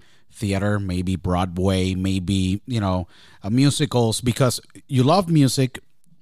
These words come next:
you love theater, you did that in college, you love movies, you love what you do,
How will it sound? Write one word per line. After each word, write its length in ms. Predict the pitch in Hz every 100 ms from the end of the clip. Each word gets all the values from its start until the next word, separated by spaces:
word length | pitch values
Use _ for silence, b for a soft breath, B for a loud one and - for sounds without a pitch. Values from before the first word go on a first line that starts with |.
| - -
you 380 | 101 107 117 123
love 400 | 113 117 143 -
theater, 420 | - 104 92 98 117
you 120 | 98
did 180 | 104 98
that 120 | 104
in 80 | 98
college, 420 | 104 95 98 - B B B
you 220 | - 110 110
love 400 | 117 127 131 123
movies, 560 | 107 90 92 92 - - - 92
you 320 | 104 104 113
love 500 | 107 117 127 127 - b b b
what 220 | 113 123
you 140 | 113 113
do, 400 | 104 135 110